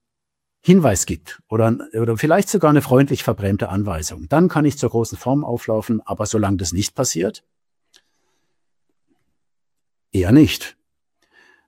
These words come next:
Da würde ich sagen, das sind existenzielle Angestellte. Das ist kein schlechtes Leben. Es ist nur ein anderer Mindset als existenzielle Unternehmerinnen und Unternehmer.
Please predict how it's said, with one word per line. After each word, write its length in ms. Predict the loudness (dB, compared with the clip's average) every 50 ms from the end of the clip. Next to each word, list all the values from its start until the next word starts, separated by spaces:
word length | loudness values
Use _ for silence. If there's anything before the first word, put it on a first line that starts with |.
| _ -4
Da 100 | 2 4
würde 140 | 4 4 4
ich 60 | 4
sagen, 280 | 4 4 4 4 4
das 140 | 2 0 0
sind 200 | 2 0 0 0
existenzielle 720 | 0 -4 -4 -4 -4 -4 -2 -2 -2 0 0 0 0 0 0
Angestellte. 680 | 0 0 0 0 -4 -4 -6 -8 -8 -8 -10 -14 -12 -8
Das 180 | -8 -8 -6
ist 200 | -6 -6 -8 -4
kein 160 | 0 0 0
schlechtes 420 | 0 2 0 0 0 0 -2 -2 2
Leben. 380 | 4 4 4 4 4 0 -2 -6
Es 140 | -8 -6 -6
ist 140 | -2 2
nur 100 | 4 4
ein 80 | 4 4
anderer 400 | 2 0 0 2 2 2 2 4
Mindset 840 | 4 4 4 4 4 2 2 0 -2 -2 -2 -2 -6 -10 -14 -16 _ _ _ _ _ _ _ _ _ _ _ _ _ _ _ _ _ _ _ _ _ _
als 180 | _ -4 -4 -2
existenzielle 960 | -4 -6 -6 -6 -6 -8 -10 -6 -6 -6 -6 -4 -4 -4 -2 0 0 -2 -2 -4
Unternehmerinnen 880 | -4 -4 -4 -2 0 0 0 2 2 2 2 2 2 0 2 2 0 0
und 140 | -2 -4 -4
Unternehmer. 640 | -4 -4 -2 0 0 0 0 0 -2 -4 -6 -12 -18